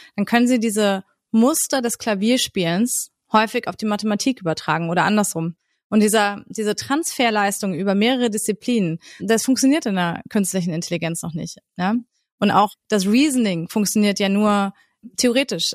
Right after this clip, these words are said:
aber beziehungsweise es funktioniert nur in, in, äh, ein, ein vorgegebenes Nachdenken. Ein wirkliches Nachdenken findet ebenfalls nicht statt. Und ich meine, am Ende ist es, äh, für mich einfach, sind es Wörter. Die Welt ist ja nicht, kann eigentlich nicht auf Wörter reduziert werden. Das heißt,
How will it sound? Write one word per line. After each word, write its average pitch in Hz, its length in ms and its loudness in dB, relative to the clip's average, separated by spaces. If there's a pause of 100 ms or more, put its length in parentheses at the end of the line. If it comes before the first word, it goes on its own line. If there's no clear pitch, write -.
aber 185 340 0
beziehungsweise 190 720 0
es 185 120 -6
funktioniert 202 480 -2
nur 202 180 2
in, 190 160 0
in, 180 320 -2
äh, - 380 -2
ein, 180 180 0
ein 180 240 0
vorgegebenes 202 880 0 (140)
Nachdenken. 170 800 -2 (280)
Ein 196 220 4
wirkliches 240 420 0
Nachdenken 175 540 -2
findet 202 320 -2
ebenfalls 214 400 0
nicht 175 100 -2
statt. 156 200 -2 (360)
Und - 60 -6
ich 226 80 -2
meine, 247 260 -2
am 220 160 -2
Ende 262 280 -2
ist 196 160 -4
es, 202 200 -4
äh, 190 320 0
für 226 80 -2
mich 214 240 2
einfach, 190 360 -4
sind 190 240 -4
es 185 220 -4 (120)
Wörter. 185 640 -2
Die 180 300 -6
Welt 202 220 0
ist - 160 -8
ja 208 60 -2
nicht, 208 220 -4 (100)
kann 208 180 -2
eigentlich 208 280 0
nicht 220 180 0
auf 190 100 -4
Wörter 220 240 -2
reduziert 170 480 -2
werden. - 200 -2 (220)
Das 190 160 2
heißt, 208 260 0